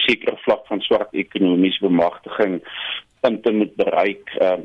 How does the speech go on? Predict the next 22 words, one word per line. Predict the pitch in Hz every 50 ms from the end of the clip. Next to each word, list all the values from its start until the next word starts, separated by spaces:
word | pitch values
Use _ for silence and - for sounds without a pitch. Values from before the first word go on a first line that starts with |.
| - -
so | - - 123 117
in | 117 120
effek | 113 - - - 139 120 - - _
kon | - 123 117 110 107 101
slegs | - - 127 120 117 - - - -
sekere | - 127 107 - 120 104
persone | 101 - - 110 - - - 117 104 101 101 101 92 90 90 -
op | - 98 -
grond | - - 120 104 104 95 -
van | - 98
hulle | 95 95 92 90
ras | 87 - 87 85 90 92 - -
kon | - 101 95
hulle | 95 92 82 80
aan-, | 92 95 95 - - - - -
aansoek | 101 101 101 - - 101 -
gedoen | - 101 85 90 90 90
het | 104 - -
vir | - 104 87
hierdie, | 87 85 82 - 92 92 87 85 -
hierdie | - - 92 85 - -
fondse. | - 107 101 98 85 87 95 90 -